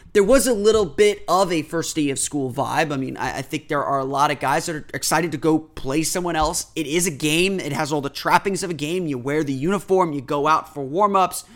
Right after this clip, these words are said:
you do all those things that you do for a game. But the general message that the Magic gave out entering this game, this first preseason game,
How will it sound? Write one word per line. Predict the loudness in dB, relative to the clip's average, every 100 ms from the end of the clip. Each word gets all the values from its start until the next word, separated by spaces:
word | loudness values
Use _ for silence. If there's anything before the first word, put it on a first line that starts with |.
| -20 -20 -20 _ -6
you | -4
do | -2 0 4 4 2 -2 -10 _ _ _ _ _ _ -20 0
all | 8 10 10
those | 10 8 4 -2
things | 0 0 2 0 -2 -2
that | -4 -2
you | -4
do | -4
for | -4 -6
a | 0
game. | 2 0 -4 -16 -20 _ -20 -20 _ _ -8
But | 4 6 6 -2 -14
the | 0 0
general | 2 2 4 4 4
message | 2 2 2 2 -2 -6 -12 -12 -12 _ _ -14 -2
that | 0
the | 0
Magic | 2 2 2 -2 -2
gave | 2 2 4
out | 2 2 -14 -20 _ _ _ -20 -20 2
entering | 6 6 4 2
this | 0
game, | 0 -6 -4
this | -6
first | -8 0 0 0 -6
preseason | -8 -6 -4 -4 -4
game, | -4 -6 -14